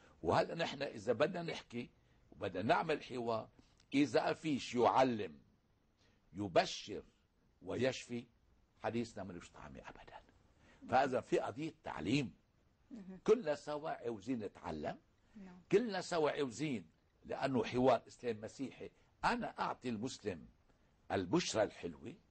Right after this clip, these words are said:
Speaker 1: أعطيه الخبر الطيب، وهو كمان يعطيني الخبر الطيب. من هيك أنت مقدمتي كانت رائعة،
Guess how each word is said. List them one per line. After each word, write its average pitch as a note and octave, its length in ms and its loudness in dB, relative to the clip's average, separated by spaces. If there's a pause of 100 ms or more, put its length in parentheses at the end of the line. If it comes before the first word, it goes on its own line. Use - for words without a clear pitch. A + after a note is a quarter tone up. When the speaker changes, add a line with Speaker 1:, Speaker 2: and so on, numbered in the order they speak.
(440)
Speaker 1:
أعطيه G#2 280 0
الخبر D3+ 480 -2
الطيب، - 540 -16 (1000)
وهو A3 420 4
كمان B2+ 460 -6 (300)
يعطيني A#2+ 540 -4
الخبر - 420 -6
الطيب. - 540 -18
من C#2+ 100 -10
هيك A2+ 260 0
أنت C3+ 240 -6
مقدمتي G2 640 -4
كانت F2 340 -2
رائعة، A2+ 640 -2